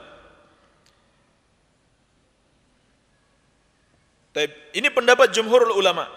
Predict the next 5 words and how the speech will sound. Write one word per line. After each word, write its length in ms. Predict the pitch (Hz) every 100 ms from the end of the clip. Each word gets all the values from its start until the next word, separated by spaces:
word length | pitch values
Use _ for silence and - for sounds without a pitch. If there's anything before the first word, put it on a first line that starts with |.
| - - -
Jumhurul 480 | 185 202 226 226 202
ulama 480 | 190 185 185 240 - - - - - - _ -
berpendapat 560 | 170 190 214 220 202 240 - - - - - - _ _ _ _ _
wanita 400 | 143 208 294 277 240
yang, 160 | 208